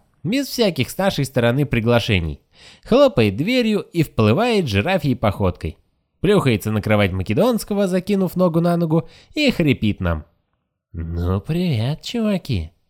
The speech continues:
Юбка на ней еле заметная, и видны резинки на черных чулках,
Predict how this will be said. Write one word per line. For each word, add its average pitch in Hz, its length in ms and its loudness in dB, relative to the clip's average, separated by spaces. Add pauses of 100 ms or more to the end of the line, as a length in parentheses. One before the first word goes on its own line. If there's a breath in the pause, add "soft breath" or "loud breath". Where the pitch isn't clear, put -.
(640 soft breath)
Юбка 185 440 -2
на 120 120 0
ней 120 220 -2
еле 120 260 0
заметная, 202 600 -2
и 139 200 -2
видны 185 340 0
резинки 185 420 0
на 135 160 0
черных 180 340 -2
чулках, 101 440 -2